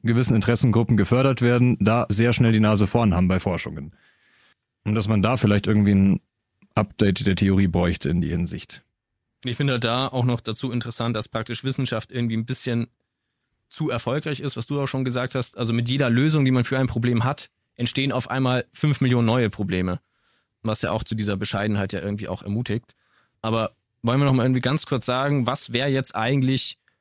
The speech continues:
Speaker 2: Poppers Idealbild einer Wissenschaftlerin im Sinne von Verhalten und Ethik?
Speaker 1: Ja, ich würde sagen, das haben wir jetzt auch, äh, in, in der Diskussion auch schon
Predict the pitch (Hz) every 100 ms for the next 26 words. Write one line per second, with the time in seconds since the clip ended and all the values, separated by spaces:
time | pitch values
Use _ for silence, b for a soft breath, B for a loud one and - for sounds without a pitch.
0 | _ _ _ - 139 - 143 135 - -
1 | _ _ _ _ _ 160 147 127 117 151
2 | 147 143 143 143 - - - 117 113 110
3 | 107 98 90 - 92 90 82 - _ _
4 | _ _ _ _ _ _ _ _ 110 110
5 | 113 117 110 110 107 104 98 104 101 101
6 | 92 82 69 - - _ _ _ _ _
7 | _ _ 113 120 92 117 107 113 101 120
8 | 120 110 - 104 104 92 107 87 110 110
9 | - 127 127 110 - 135 101 123 139 104
10 | - 104